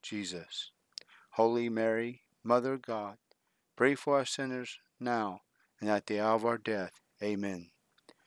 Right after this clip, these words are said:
Hail Mary, full of grace, the Lord is with you. Blessed are you among women, and blessed is the fruit of your womb, Jesus. Holy Mary, Mother of God, pray for us sinners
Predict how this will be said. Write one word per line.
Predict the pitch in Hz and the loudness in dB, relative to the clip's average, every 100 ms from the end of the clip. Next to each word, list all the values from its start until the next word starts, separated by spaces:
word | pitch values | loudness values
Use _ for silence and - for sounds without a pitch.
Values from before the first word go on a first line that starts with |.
| _ _ | _ _
Hail | - 117 117 | 4 6 6
Mary, | 110 110 110 110 117 _ _ _ _ | 2 -2 -2 -4 -10 _ _ _ _
full | - 135 135 | -4 -2 -2
of | |
grace, | 120 127 113 98 - - _ - _ - | -2 0 0 -2 -12 -18 _ -20 _ -6
the | 131 | 0
Lord | 131 147 151 | 6 6 6
is | 143 | 2
with | 151 139 120 | -2 -4 -6
you. | 104 98 _ _ _ _ _ _ - | -10 -12 _ _ _ _ _ _ 2
Blessed | 120 131 - | 6 6 4
are | 131 123 | 2 2
you | 117 120 | 0 -2
among | 117 117 120 117 | -2 -2 -6 -6
women, | 120 110 101 98 _ _ _ _ - | -8 -8 -14 -18 _ _ _ _ -6
and | 110 107 | -4 -4
blessed | 104 131 131 - - | 2 2 2 -4 -8
is | 104 | -8
the | 104 | -8
fruit | - 143 156 - - - | -6 -6 -6 -8 -20 -8
of | 127 | -4
your | 117 | -2
womb, | 117 123 123 117 | 0 -2 -4 -10
Jesus. | - 107 87 87 - - _ _ - _ _ | -6 -6 -6 -10 -12 -16 _ _ -20 _ _
Holy | - 139 151 160 | 2 4 4 2
Mary, | 143 127 127 135 147 - | 4 6 6 2 -2 -6
Mother | 123 131 131 | 2 4 4
of | 139 127 | 2 2
God, | 117 101 87 - _ _ _ _ - | 2 2 -2 -10 _ _ _ _ 2
pray | 120 135 | 4 4
for | - 123 | 2 -2
us | 110 - | 0 -4
sinners | 117 104 104 98 | -8 -6 -6 -8